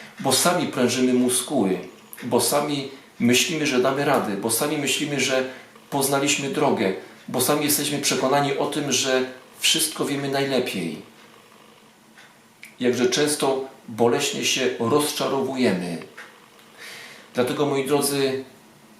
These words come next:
Chrystus chce być naszym przewodnikiem. Czeka na nas. Powierzmy Mu swoją codzienność.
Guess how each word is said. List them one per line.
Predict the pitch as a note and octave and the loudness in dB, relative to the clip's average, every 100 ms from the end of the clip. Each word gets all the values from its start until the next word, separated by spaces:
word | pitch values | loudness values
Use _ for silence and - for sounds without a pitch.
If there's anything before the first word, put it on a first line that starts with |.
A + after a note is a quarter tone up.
| - - - - | -20 -20 -20 -20
Chrystus | - E3+ F3 - A2+ F#2+ - - - - - - - - - - | -4 0 0 0 -2 0 -4 -8 -18 -20 -20 -20 -20 -20 -20 -10
chce | - - D#3 | -8 0 0
być | D3 - | 0 -2
naszym | C#3+ C#3 C3+ | -2 -2 -2
przewodnikiem. | - D3 C#3+ - A#2+ - F2+ D#2+ D#2 - - - - - - - - - - - - - - - - - - | 0 0 -2 -2 -4 -4 -6 -6 -10 -18 -20 -20 -20 -20 -20 -20 -20 -20 -20 -20 -20 -20 -20 -20 -20 -12 -2
Czeka | E3+ E3 G#2+ | 0 2 0
na | F#2+ | 0
nas. | F2 C#2+ - - - - - - - - - - - - - - | -2 -6 -8 -10 -16 -20 -20 -20 -20 -20 -20 -20 -20 -20 -20 -6
Powierzmy | C#3+ C3 E3 D#3+ B2 | -2 2 2 2 2
Mu | G#2+ | 2
swoją | - A#2+ G#2+ | 0 -2 -2
codzienność. | G#2 G#2+ G2+ G2 F2 E2 E2+ - | -2 -4 -2 -2 -2 -4 -6 -8